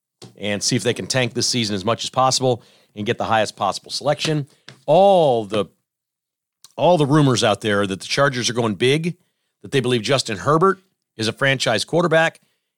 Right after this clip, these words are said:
and they are going for either Bill Belichick or Jim Harbaugh, and they're not taking no for an answer. Now, the question is, does either Bill Belichick or Jim Harbaugh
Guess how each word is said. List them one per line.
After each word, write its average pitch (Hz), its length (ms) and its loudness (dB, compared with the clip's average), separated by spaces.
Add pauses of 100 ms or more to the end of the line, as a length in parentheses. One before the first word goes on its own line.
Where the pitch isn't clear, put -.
(120)
and 107 180 -4
they 127 140 2
are 120 100 2
going 127 300 0
for 120 160 -4
either 104 160 0
Bill 147 240 2
Belichick 151 540 0
or 104 100 -6
Jim 120 220 -2
Harbaugh, 160 440 2
and 135 80 -2
they're 117 120 -4
not 131 160 -2
taking 127 280 -4
no 120 140 2
for 113 140 -8
an 104 80 -4
answer. 90 280 -6
Now, 87 140 -18
the 85 80 -18
question 160 380 0
is, 135 180 -4 (440)
does 113 180 -4
either 185 160 2
Bill 160 180 2
Belichick 143 520 0
or 208 200 4
Jim 151 220 -2
Harbaugh 107 520 0